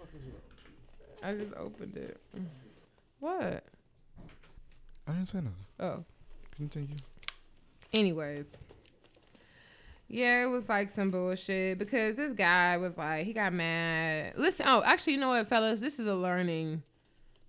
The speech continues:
Speaker 1: a learning, a teachable moment for you guys.
Speaker 2: Mm.
Speaker 1: Don't talk cash shit if you <laughs> not gonna back it up, bro.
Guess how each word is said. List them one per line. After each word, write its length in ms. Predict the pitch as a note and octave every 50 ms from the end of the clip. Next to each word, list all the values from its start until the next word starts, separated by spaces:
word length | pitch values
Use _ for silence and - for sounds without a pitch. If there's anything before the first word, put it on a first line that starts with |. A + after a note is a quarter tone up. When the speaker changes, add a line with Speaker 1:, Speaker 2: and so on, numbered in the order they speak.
| -
Speaker 1:
a 100 | - F3+
learning, 480 | F#3 F3+ F3 E3+ E3 D#3+ D#3 D#3 D#3 A2+
a 120 | D3+ E3+
teachable 420 | D#3+ - A3 G#3 - - E3+ F3+ F3
moment 340 | E3+ D#3+ D3+ D3 D3 -
for 100 | - -
you 140 | D#3 D3+ D3
guys. 640 | C#3+ D3 C#3+ D3 C#3+ C#3+ C#3+ C#3+ D3+ - - - - - _ _ _ _ _ _ _ _ _ - - B2+
Speaker 2:
Mm. 640 | A#2 A2+ A2 G#2 - _ _ _ _ - - F3+ E3+
Speaker 1:
Don't 520 | A3+ C4 D4+ E4+ F4+ F#4 D#4+ - - -
talk 420 | - - - A#3+ A3 A3 G#3+ G3+ - - - _ _ - - - - - -
cash 460 | - - - G#3 F#3+ F#3+ F#3 F3+ F#3
shit 500 | - - - - G3 G3+ F#3+ F3+ - - - - - _ - -
if 260 | A#2+ E3+ F3 D#3+ D#3+
you 160 | G3 G3 G3
<laughs> 160 | G#3 A3+ F#3+
not 300 | A#3+ A3+ G3 D#3+ D3+ F#3
gonna 200 | F#3 E3 E3 D#3
back 240 | C3+ B2+ A2 - -
it 160 | - C2 B1+
up, 140 | - - -
bro. 240 | - - - -